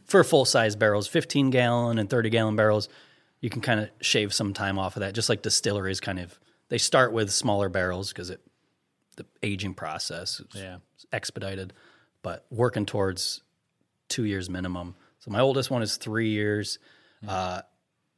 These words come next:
Speaker 1: when I, I, back in May, I went to Portland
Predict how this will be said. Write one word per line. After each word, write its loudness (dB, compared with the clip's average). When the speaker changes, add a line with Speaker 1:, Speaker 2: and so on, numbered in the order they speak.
Speaker 1:
when -2
I, 2
I, 2
back 0
in 0
May, 0
I 0
went -2
to -10
Portland -4